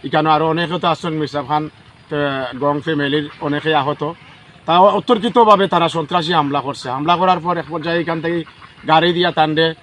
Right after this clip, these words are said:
আহ, সিলেট, আহ, উসমানী মেডিকেল পাঠানো হয়েছে। ডানগুলা, ডান দিকে যত, ডান থেকে শুরু কইরা এই বাম দিকের যত জায়গাগুলো আছে,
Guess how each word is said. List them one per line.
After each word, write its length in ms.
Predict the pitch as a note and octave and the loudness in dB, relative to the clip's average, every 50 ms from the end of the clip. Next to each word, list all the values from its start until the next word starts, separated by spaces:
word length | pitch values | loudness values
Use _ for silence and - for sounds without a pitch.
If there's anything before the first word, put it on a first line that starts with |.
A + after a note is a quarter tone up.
| _ _ - - _ - - - - | _ _ -20 -20 _ -20 -18 -10 -6
আহ, 160 | B2+ B2+ C3+ | -4 -4 -4
সিলেট, 560 | - - E3 E3 F3 F3 E3 - - - - | -4 -4 -2 0 0 0 -2 -4 -8 -14 -10
আহ, 280 | C#3+ C#3+ C#3+ C#3 C#3 E3 | -6 -4 -4 -4 -4 -6
উসমানী 320 | D3+ - D#3+ F3 F3 F3+ | -6 -6 -4 -4 -2 -2
মেডিকেল 380 | F3+ F3+ D#3 D#3+ D3 E3+ E3 D#3 | -2 -4 -4 -4 -2 -2 -2 -2
পাঠানো 320 | E3 D#3+ D#3+ D#3+ D#3+ E3 | -2 -2 -2 -2 0 0
হয়েছে। 340 | D#3 D3 - - D#3 D3+ D#3 - | -2 -2 -2 -2 -4 -4 0 0
ডানগুলা, 600 | D#3 D#3 D#3+ E3+ F3 E3+ F#3+ G3 G#3 F#3 E3+ - F3 D#3 D3+ | 0 0 0 -2 -4 -4 -2 0 0 0 0 -2 -8 -6 -4
ডান 220 | D#3 D#3 D#3+ E3 | -2 -2 -2 -4
দিকে 160 | D#3+ F#3+ G3 | -4 -4 -4
যত, 260 | G3 F#3+ - F#3+ F#3+ F3+ - - - - D#3+ D#3 C#3+ | -4 -4 -6 -6 -8 -8 -10 -14 -18 -18 -14 -6 -2
ডান 240 | D#3+ D#3 D#3+ E3+ | 0 0 0 -2
থেকে 240 | D#3+ - G3+ F#3 G3+ | -4 -6 -6 -4 -4
শুরু 260 | E3 F#3 F3+ E3 E3 | -4 -4 -6 -6 -6
কইরা 340 | C3+ D#3+ E3 E3+ G3 F3+ C3 - - - - - - - - - - | -4 -4 -4 -4 -4 -4 -6 -8 -12 -20 -20 -20 -20 -20 -20 -16 -10
এই 100 | D3 E3+ | -8 -6
বাম 300 | E3 D#3 D#3+ D#3 D#3+ E3 | -2 0 0 0 -2 -4
দিকের 320 | D#3+ E3+ F#3 G3 G3 F3 D#3+ | -6 -6 -6 -6 -6 -6 -8
যত 180 | E3+ D#3 F3+ | -8 -8 -8
জায়গাগুলো 520 | F3+ E3+ F3 C#3+ D#3 D#3+ E3 F3+ F#3+ G3+ F#3+ | -8 -8 -8 -6 -6 -6 -6 -2 0 2 2
আছে, 340 | F3+ D#3+ - F3+ F3+ F#3+ | 2 2 -2 -6 -8 -8